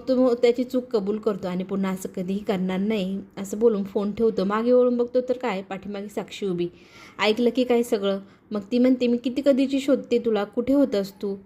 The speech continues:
तेव्हा तो म्हणतो, "मी अर्जुनच्या स-, घरच्यांना फोन केला, कारण ते आज आपल्या साखरपुड्याला आले, किती प्रेम करतात ते माझ्यावरती."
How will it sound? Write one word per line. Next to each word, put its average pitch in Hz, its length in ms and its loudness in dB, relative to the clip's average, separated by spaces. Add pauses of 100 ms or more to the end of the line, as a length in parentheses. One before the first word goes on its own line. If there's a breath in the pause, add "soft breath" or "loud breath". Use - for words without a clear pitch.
(140)
तेव्हा 190 160 -4
तो 190 120 -6
म्हणतो, 202 240 -2
"मी 233 140 4
अर्जुनच्या 190 600 -2
स-, - 100 -4
घरच्यांना 202 520 -2
फोन 196 300 -2
केला, 175 240 0 (380 loud breath)
कारण 202 220 0
ते 208 120 2
आज 190 220 -2
आपल्या 190 260 -6
साखरपुड्याला 185 580 -4
आले, 190 160 -2
किती 196 260 -4
प्रेम 196 280 2
करतात 208 360 -4
ते 196 80 -2
माझ्यावरती." 185 640 -2